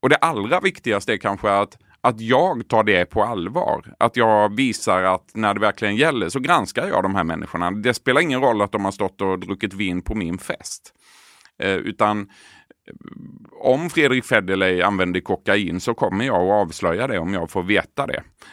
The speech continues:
Och det är precis vad som har hänt. Jag har ju berättat,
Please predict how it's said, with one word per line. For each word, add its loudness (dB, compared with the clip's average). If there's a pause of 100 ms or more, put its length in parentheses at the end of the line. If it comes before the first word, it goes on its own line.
Och 2
det 4
är 6
precis -4
vad -4
som -2
har 2
hänt. 0
Jag 2
har 2
ju -2
berättat, -2